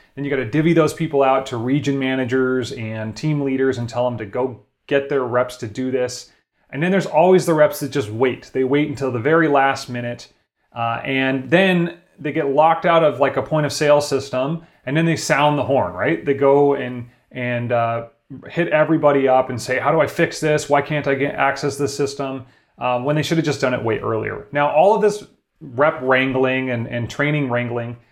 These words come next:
uh, for the most basic training, uh, stuff means you have less time to start really releasing training that moves the needle, like new product update training and,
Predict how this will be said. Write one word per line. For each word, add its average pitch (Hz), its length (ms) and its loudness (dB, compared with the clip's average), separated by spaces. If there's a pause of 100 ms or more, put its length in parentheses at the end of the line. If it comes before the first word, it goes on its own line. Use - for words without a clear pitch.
(240)
uh, 123 220 0
for 151 80 -4
the 139 80 2
most 151 360 2
basic 147 400 0
training, 147 560 -2
uh, 120 140 -4
stuff 180 540 0 (180)
means 147 320 0
you 156 120 2
have 143 320 0
less 151 340 0
time 208 640 -4 (220)
to 160 400 4
start 160 600 -2
really 156 360 4
releasing 143 680 -4
training 147 480 -4
that 135 340 -4 (120)
moves 139 360 -2
the 131 100 0
needle, 147 380 2
like 127 240 -2
new 139 240 0
product 135 500 0
update 123 440 -4
training 110 520 -6
and, 120 440 -4